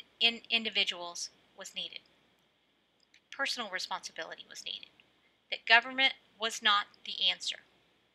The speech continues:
That government intervention was not the way to go. That government should not provide relief to the unemployed. That private industries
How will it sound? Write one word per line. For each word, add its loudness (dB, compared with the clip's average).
That -4
government 6
intervention 0
was -8
not 6
the 0
way 0
to -2
go. 2
That -10
government 4
should 8
not 6
provide 4
relief -4
to -4
the -4
unemployed. -6
That -2
private 10
industries 0